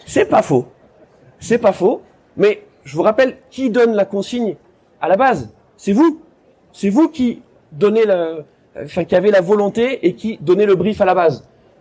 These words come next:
Chat G P T, il vient juste vous accompagner et vous permettre de gagner du temps. Bon, ok, professional branding, ce n'est pas une question de manager. Quoique, quoique,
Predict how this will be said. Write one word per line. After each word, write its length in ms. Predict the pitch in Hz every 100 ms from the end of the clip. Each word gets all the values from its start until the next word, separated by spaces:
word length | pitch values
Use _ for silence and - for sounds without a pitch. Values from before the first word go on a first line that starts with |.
| -
Chat 120 | 196
G 140 | 180
P 120 | 196 180
T, 120 | 262
il 180 | 285 165
vient 160 | 175
juste 180 | 185 233
vous 140 | 202
accompagner 460 | 185 185 170 175 233
et 20 |
vous 120 | 208
permettre 280 | 190 170 196
de 60 | 175
gagner 160 | 180 170
du 100 | 151
temps. 140 | 113 _ _ _ _ _ -
Bon, 260 | 220 151 - _ _ -
ok, 220 | 180 180 131 - _ -
professional 340 | 180 190 180
branding, 500 | 165 165 170 240 - -
ce 200 | - 196
n'est 160 | 185
pas 380 | 180 190 220 - _ _ _ _ _ _ _ _ _ _ _ -
une 140 | 196
question 280 | - 175 208
de 40 | 196
manager. 460 | 185 151 123 - _ _ _ _ _ _
Quoique, 360 | - 285 - 120 98 - _ _ _ _ _ _ _ -
quoique, 320 | 196 -